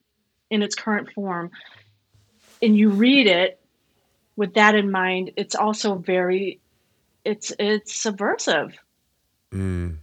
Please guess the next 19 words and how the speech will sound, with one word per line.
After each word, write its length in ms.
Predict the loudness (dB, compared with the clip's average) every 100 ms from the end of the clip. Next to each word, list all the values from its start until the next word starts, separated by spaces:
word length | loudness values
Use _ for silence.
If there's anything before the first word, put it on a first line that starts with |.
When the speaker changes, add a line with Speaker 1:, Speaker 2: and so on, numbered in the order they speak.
| -16 _ _ _ -2
Speaker 1:
Uh, 420 | 2 2 2 -2
Speaker 2:
Mm. 60 | -6 _ -18 -8
Speaker 1:
for 300 | -4 0 0 2
a 140 | 0
man 460 | -2 -2 0 -2 -2
to 100 | -2
be 140 | -2
expected, 680 | -4 -6 -4 -6 -6 -6 -4
in 180 | 0 0
this 240 | 0 -4 -10 -10
term, 240 | -6 -4 -2
the 100 | 0
husband 760 | 2 0 0 -4 -2 -4 -6 -12 _ _ _ _ _ -6
to 100 | -4
be 200 | 2 2
expected 680 | 2 -4 0 -2 0 -6 -4
to 100 | -6
radically 880 | -6 -4 -2 4 4 4 2 0 -2
serve 640 | -2 0 2 0 -2